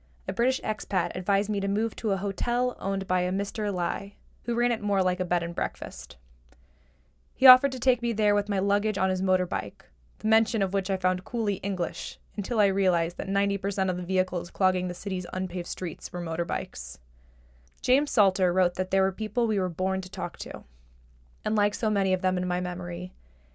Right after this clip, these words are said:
he was just there, short, squat, and round-faced,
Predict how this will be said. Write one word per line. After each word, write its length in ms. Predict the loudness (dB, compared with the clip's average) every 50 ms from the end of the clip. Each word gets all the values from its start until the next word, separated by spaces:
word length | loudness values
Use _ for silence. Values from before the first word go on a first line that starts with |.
| _ _ -12
he 200 | -4 -2 0 2
was 200 | 2 0 0 2
just 240 | 0 0 0 0
there, 360 | 0 2 2 2 -2 -6 -10 -12 -20 -20 -20 -20 -20 -20 -20 -20 -18
short, 440 | -12 -4 0 2 2 2 0 -2 -10 _ _ _ _ _ _ -16
squat, 380 | -8 0 4 6 6 6 4 2
and 120 | -2 0 2
round-faced, 840 | 4 4 4 2 0 0 2 2 2 0 -2 -8 -10 -10 -14